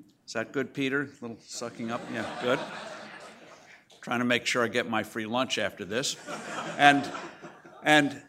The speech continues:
and, and, and, and, and, and in terms of apps, you want more apps? Writer's glad to help you out. You want more cars? Detroit and other manufacturers glad to come to your assistance. So why is demand for health care considered a disaster, whereas demand for anything else in this economy is considered a great opportunity?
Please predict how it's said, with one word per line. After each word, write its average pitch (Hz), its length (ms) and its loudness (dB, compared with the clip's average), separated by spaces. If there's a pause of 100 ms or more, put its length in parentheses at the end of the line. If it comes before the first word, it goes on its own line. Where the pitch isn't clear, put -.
and, 147 200 6
and, 143 220 2
and, 147 200 0
and, 151 180 0
and, 147 160 0
and 139 180 0
in 139 140 -2
terms 165 400 2
of 147 220 0
apps, - 640 2
you 117 120 -8
want 127 220 -2
more 139 180 2
apps? - 400 4
Writer's 127 320 4
glad 143 280 2
to 143 40 -2
help 156 300 2
you 175 100 2
out. 196 300 2
You 110 60 -10
want 120 200 -2
more 135 200 -2
cars? 165 420 4
Detroit 156 420 -2
and 156 140 -2
other 190 180 0
manufacturers 120 760 0
glad 127 320 0
to 135 40 -8
come 147 260 -2
to 147 60 -2
your 147 140 2
assistance. - 800 -2 (440)
So - 160 -2
why 170 240 4
is 185 80 2
demand 165 380 2
for 151 100 -6
health 170 300 0
care 156 180 0
considered 135 540 -2
a 120 80 -4
disaster, 127 640 4
whereas 117 220 0
demand 139 360 0
for 143 160 -4
anything 143 380 0
else 202 240 0
in 131 80 -2
this 107 160 -4
economy 120 340 -2
is 127 120 -6
considered 135 480 -4
a 131 40 -10
great 147 240 2
opportunity? 160 760 -2